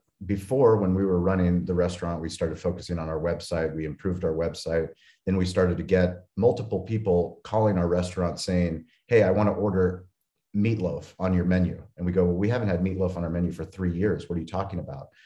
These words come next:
And they go, "Well, I saw it on Zomato." I go, "What the fuck is Zomato?" All of a sudden, there's all these different sites. There's literally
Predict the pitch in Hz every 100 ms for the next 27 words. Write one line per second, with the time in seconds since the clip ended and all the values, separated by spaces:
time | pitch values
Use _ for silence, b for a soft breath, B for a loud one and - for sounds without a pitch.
0 | b - 90 92 87 95 92 95 - 110
1 | 95 90 90 90 90 90 - - _ _
2 | _ 95 110 123 120 131 113 98 107 101
3 | 110 80 - _ _ _ - 110 110 110
4 | 110 95 90 101 120 135 139 - 113 104
5 | 90 - 92 78 - - 110 101 101 117
6 | 123 104 92